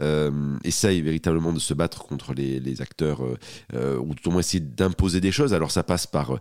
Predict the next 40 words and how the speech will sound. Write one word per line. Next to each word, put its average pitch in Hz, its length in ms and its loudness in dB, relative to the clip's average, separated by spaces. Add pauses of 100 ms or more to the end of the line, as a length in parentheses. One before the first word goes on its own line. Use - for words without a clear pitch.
(300)
la 69 80 0
logique 78 440 0
européenne, 82 540 2
hein, 65 540 0 (120)
en 76 120 2
premier 80 340 2
lieu 85 300 2
la 82 200 4
réglementation, 78 840 2
donc 71 240 -2
le 64 180 -2
R 65 80 -4
G - 140 -2
P - 120 0
D 139 160 0
bien 85 160 0
sûr. 156 320 -2 (920)
Mais 90 100 4
bon, 90 160 2 (440)
euh, 76 140 0
quand 85 120 0
vous 82 120 0
n'avez 80 140 2
pas 92 120 0
de 76 140 2
champion, 82 560 2
euh, 67 100 0 (320)
euh, 62 60 -4
forcément 82 320 0
de 78 60 4
gros 85 200 2
champions 95 480 0
à, 67 220 0
à 69 200 -2
arriver 76 420 2
à, 65 220 2 (240)
à 71 100 0
aligner 87 420 4
face - 300 2
à, 60 340 -2